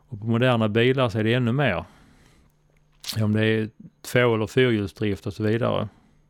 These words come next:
Dessutom är det ju krav på att alla bilar,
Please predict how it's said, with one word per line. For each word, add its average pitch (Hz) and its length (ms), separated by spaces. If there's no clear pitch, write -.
Dessutom 123 600
är 120 100
det 113 120
ju 110 60
krav 110 340
på 107 140
att 104 100
alla 110 220
bilar, 107 640